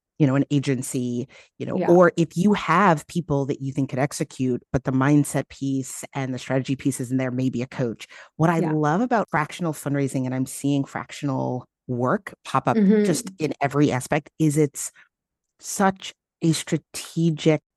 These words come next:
Speaker 1: framework or approach to getting actual expertise on your team. So, so let's, let's dive in there.
Speaker 2: Yeah.
Speaker 1: S-, start with defining fractional, <laughs> because you and
Speaker 2: Yeah.
Speaker 1: I talk, we use that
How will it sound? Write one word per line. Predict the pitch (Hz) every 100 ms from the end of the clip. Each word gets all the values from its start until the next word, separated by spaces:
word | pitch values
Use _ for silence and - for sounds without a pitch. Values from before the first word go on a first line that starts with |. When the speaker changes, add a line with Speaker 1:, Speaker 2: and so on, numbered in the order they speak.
| _
Speaker 1:
framework | 160 143 156 175 196 208 -
or | 151 -
approach | 139 - - 151 160 254 - - _ _ _
to | - 170 147
getting | - 147 160 175 180 _ _ _ _ _
actual | 175 160 - 165 151 _
expertise | 143 - - 135 - 135
on | 123 123
your | 120
team. | - 120
So, | 135 165 143 - _ _
so | - 175
let's, | 160 240 - - - _ - -
let's | - - -
dive | 165 175 -
in | 135
there. | 123 - - _ _
Speaker 2:
Yeah. | 190 165 - - - -
Speaker 1:
S-, | -
start | 254 339 -
with | 359 190 - _
defining | 165 - 151 139
fractional, | 131 123 - - 123 - _
<laughs> |
because | - - 226 202
you | 277
and | 247
Speaker 2:
Yeah. |
Speaker 1:
I | 202 196 185
talk, | - 175 190
we | 233
use | 247
that | 233 208